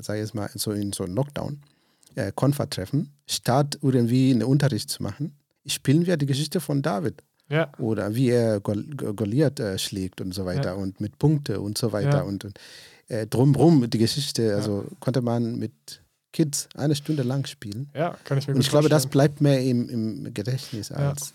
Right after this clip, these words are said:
Speaker 1: als, äh, von Pfarrer und Pfarrerinnen oder von wir,
Speaker 2: Ja.
Speaker 1: äh, eine Erzählung zu hören.
Speaker 2: Ja,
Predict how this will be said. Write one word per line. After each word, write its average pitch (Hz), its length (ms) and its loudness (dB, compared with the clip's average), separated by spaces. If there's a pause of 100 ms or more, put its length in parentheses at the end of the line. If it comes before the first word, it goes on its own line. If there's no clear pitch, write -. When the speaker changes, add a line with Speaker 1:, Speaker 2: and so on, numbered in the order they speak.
(540)
Speaker 1:
als, 101 340 -6
äh, 95 140 -6
von 101 200 -8
Pfarrer 110 320 -2
und 98 100 -4
Pfarrerinnen 107 340 -2
oder 101 140 -4
von 95 260 -4
wir, 107 300 -2 (160)
Speaker 2:
Ja. 139 220 -6 (400)
Speaker 1:
äh, - 80 -16 (100)
eine 95 240 -6
Erzählung 92 480 -6
zu - 140 -14
hören. 82 180 -10 (260)
Speaker 2:
Ja, 139 140 -10